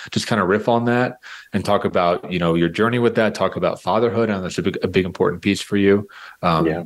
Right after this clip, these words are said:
Speaker 1: and just get to learn more about you underneath the hood.
Speaker 2: Sounds great.
Speaker 1: Yeah. So let's just kinda start from the beginning, right? Like, what does masculinity mean to you? What messages did you get growing up? What's your journey been around that?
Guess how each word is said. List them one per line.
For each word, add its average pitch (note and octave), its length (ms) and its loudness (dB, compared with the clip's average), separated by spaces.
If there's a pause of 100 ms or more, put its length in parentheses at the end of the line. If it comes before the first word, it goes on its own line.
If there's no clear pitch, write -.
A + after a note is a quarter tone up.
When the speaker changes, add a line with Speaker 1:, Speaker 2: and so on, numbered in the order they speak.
Speaker 1:
and A2+ 80 2
just A2 120 0
get B2+ 140 0
to B2+ 80 0
learn B2+ 220 2
more A#2 240 2
about A2+ 420 0
you A#2+ 240 0
underneath B2 320 -2
the - 80 -4
hood. E3+ 260 0 (760)
Speaker 2:
Sounds G2 320 0
great. F#3+ 360 0 (1120)
Speaker 1:
Yeah. E3 180 2
So D3 160 0
let's F3 200 0
just A#3 160 -4
kinda G3 340 0 (280)
start D#3 260 2
from F3 80 -2
the F3+ 80 2
beginning, D3+ 380 0
right? A#2 200 2
Like, B2 220 0
what B2 140 2
does D#3 120 2
masculinity C#3+ 640 0
mean A2+ 400 0
to A#2+ 140 -2
you? A#2+ 180 2
What B2+ 180 2
messages B2 380 -2
did A2+ 100 -2
you G#2+ 100 2
get A#2 200 2
growing A#2 380 0
up? D3 320 -2
What's - 180 -4
your B2 220 4 (180)
journey A#2 500 0
been A2 160 0
around E3 280 -2
that? D3 180 -10